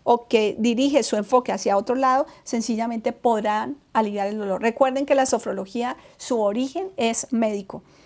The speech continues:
Bien, el poder de la concentración aquí me llamó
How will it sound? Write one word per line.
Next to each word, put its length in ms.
Bien, 220
el 180
poder 260
de 80
la 280
concentración 840
aquí 240
me 140
llamó 380